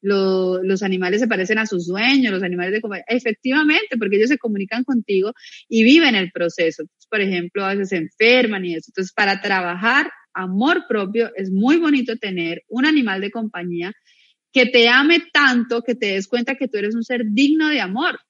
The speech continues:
que no hay nada en el mundo que haga que tú no puedas recibir amor o que no seas digno de amor. Entonces, una mascota es perfecta para esas cosas, o animal de compañía. No se detengan en las palabras, sino deténganse en lo que significan para ustedes estas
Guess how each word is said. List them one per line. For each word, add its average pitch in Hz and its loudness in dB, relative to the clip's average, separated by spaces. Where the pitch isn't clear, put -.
que 214 -4
no 214 0
hay 269 2
nada 262 2
en 277 0
el 233 -4
mundo 214 -2
que 175 -4
haga 196 -2
que 196 -10
tú 190 -8
no 196 -8
puedas 254 -2
recibir 196 -4
amor 175 -10
o 185 -10
que 196 -14
no 170 -8
seas 175 -6
digno 190 -4
de 156 -12
amor. 160 -12
Entonces, 190 -8
una 208 -6
mascota 214 -10
es 196 -10
perfecta - -14
para 175 -16
esas 190 -16
cosas, 226 -6
o 285 0
animal 214 2
de 196 0
compañía. 170 -6
No 226 0
se 277 2
detengan 240 0
en 247 2
las 202 -2
palabras, 214 0
sino 196 -8
deténganse 196 -6
en 190 -4
lo 180 -6
que 185 -10
significan 190 -4
para 208 -4
ustedes 175 -4
estas 190 -8